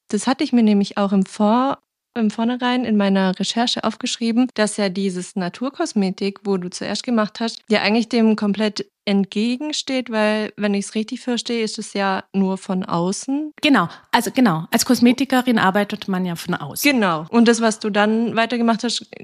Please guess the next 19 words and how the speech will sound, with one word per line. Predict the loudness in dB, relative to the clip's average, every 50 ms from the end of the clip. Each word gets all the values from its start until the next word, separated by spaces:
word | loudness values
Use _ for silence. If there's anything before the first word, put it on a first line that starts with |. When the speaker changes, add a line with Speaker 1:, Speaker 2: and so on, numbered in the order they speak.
| -8 -4
Speaker 1:
guckt | -4 -4 -4 -4
sich | -6 -4
ja | -2 -2 -2
eher | -2 0 2 2 2 2 2 2
auf | 0 0 0
Speaker 2:
Genau. | -2 0 0 0
Speaker 1:
alles, | 0 0 -2 -2 -2 -4
was | -4 -4 -4 -6
so | -8 -8 -6 -2
Speaker 2:
Genau. | 0 2 2 2
Speaker 1:
innen | 2 0
abgeht, | -2 -4 -8 -8 -8 -6 -4
Speaker 2:
Also | -4 -4 -4 -4
Speaker 1:
oder? | -4
Speaker 2:
diese, | -2 -4 -4 -2 -2 -2 -2 -2 -4 -6
genau, | -6 -6 -6 -4 -4 -4
diese | -4 -6 -6 -8 -8 -8
ganzheitliche | -6 -6 -4 -4 -4 -4 -4 -6 -6 -6 -8 -6 -6 -6 -6 -6
Geschichte | -4 -4 -4 -4 -4 -4 -6 -6 -6 -6 -4 -4 -2 -2 -4 -6